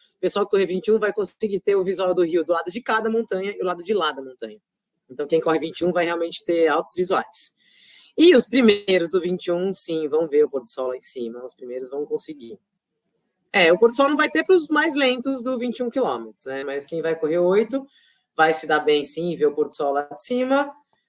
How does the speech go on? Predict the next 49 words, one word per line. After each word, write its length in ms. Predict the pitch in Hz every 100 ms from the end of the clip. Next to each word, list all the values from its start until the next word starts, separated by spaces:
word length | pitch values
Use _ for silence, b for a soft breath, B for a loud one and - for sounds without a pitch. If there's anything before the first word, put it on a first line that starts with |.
| _
Mas 240 | 214 247
mesmo 320 | 247 285 349 330
quem 140 | 277
correr 160 | 247 226
vinte 220 | 214 214
e 40 |
um 60 | 208
e 40 |
não 180 | 220 254
ver 80 | 226
o 100 | 220
pôr 140 | 202
do 60 | 185
sol 180 | 185 185
no 260 | 247 339
Cristo, 580 | 240 302 311 - 151 127 _ _ _ _ _ _ _ _ _ _ -
vai 220 | 175 180
ter 160 | 208
muitas 480 | 190 202 208 190 156
oportunidades 640 | 151 151 147 143 139 131 131
de 60 |
ver 80 | 135
o 60 | 131
pôr 140 | 135
do 80 | 123
sol 220 | 139 131
em 100 | 135
outros 380 | 147 147 143 135
lugares, 340 | 131 131 135
em 40 | 139
outros 160 | 139
pontos 300 | 135 131 123
do 100 | 131
percurso, 480 | 131 127 143 139 -
porque 220 | - -
tem 180 | 143 190
muitos 500 | 196 190 190 190 170
pontos 440 | - 151 143 143 139
muito 240 | 143 139
bonitos 440 | 139 135 123 - - b b
com 140 | - 143
visuais 380 | 139 131 135 131
do 80 |
Rio 120 | 135 131
de 60 |
Janeiro 240 | 135 131 127
inteiro. 420 | 165 208 247 214 B B
Outros 300 | 349 294 269
pontos 640 | 247 214 202 190 160 -